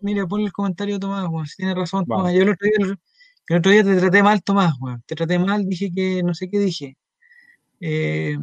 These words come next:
Speaker 2: ¿Lo trató de comunista?
Speaker 1: No, no, no,
Speaker 2: Oh,
Speaker 1: jamás.
Speaker 2: casi. No, no
Speaker 1: Sí,
Speaker 2: pasó
Speaker 1: eso
Speaker 2: ni
Speaker 1: no.
Speaker 2: cerca, pero quería ponerle.
Speaker 1: Eso no es un insulto, no es un insulto, no es un insulto.
Speaker 2: Tomás, ¿qué
Speaker 1: Eh,
Speaker 2: dijo? Vamos.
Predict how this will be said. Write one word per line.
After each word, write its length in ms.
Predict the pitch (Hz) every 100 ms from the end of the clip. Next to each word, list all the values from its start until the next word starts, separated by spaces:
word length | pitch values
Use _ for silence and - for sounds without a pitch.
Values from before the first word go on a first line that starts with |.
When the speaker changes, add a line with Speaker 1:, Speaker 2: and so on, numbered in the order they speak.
| 139
Speaker 2:
¿Lo 120 | 139
trató 180 | 143 165
de 80 | 165
comunista? 580 | 151 143 190 - 101 - _ _ _ _ _ _ _ _ -
Speaker 1:
No, 400 | 160 185 196 202
no, 340 | 185 185 196
no, 0 |
Speaker 2:
Oh, 80 | 202
Speaker 1:
jamás. 400 | 294 160 180 170
Speaker 2:
casi. 60 | 123 - _ _ _ _ _ _
No, 120 | 151
no 60 | 170
Speaker 1:
Sí, 40 |
Speaker 2:
pasó 160 | 156 185
Speaker 1:
eso 20 |
Speaker 2:
ni 80 | 180
Speaker 1:
no. 20 |
Speaker 2:
cerca, 240 | 185 -
pero 140 | 151 147
quería 180 | 151 156
ponerle. 480 | 156 151 143 139 - _ _ _ _ _ _ _ -
Speaker 1:
Eso 240 | 165 175
no 160 | 170 175
es 80 |
un 60 | 185
insulto, 580 | 175 156 165 180 156 139
no 120 | 156
es 20 |
un 60 | 170
insulto, 340 | 156 - 131 143
no 60 |
es 40 | 156
un 60 |
insulto. 240 | 151 139 _ _ _ _ _ _ _
Speaker 2:
Tomás, 220 | 151 196
¿qué 120 | 165 240
Speaker 1:
Eh, 20 |
Speaker 2:
dijo? 200 | 220 160
Vamos. 320 | 240 147 107